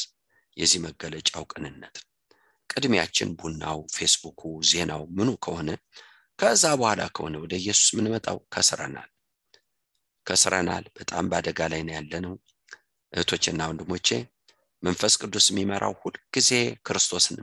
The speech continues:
እንድናስቀድም። እግዚአብሔር እናመሰግናለን። እንመርምር ህይወታችንን። እግዚአብሔር ተናግሮኛል፣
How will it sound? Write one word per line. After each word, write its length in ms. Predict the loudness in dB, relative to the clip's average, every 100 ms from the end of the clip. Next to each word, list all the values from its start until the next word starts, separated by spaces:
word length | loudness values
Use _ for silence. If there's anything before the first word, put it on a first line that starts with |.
| -6
እንድናስቀድም። 1040 | -2 0 0 0 2 2 2 -4 -14 -18 _ _ _ _ _ _ _ _ _
እግዚአብሔር 340 | 0 0 0 -4
እናመሰግናለን። 840 | -8 2 2 2 0 0 0 -2 -8 _
እንመርምር 480 | 0 0 -2 -10 -14
ህይወታችንን። 680 | -16 -8 -2 0 2 0 -4 _ _ _ _ _ _
እግዚአብሔር 320 | 2 4 2
ተናግሮኛል፣ 760 | -2 -6 -6 -14 -20 -20 -20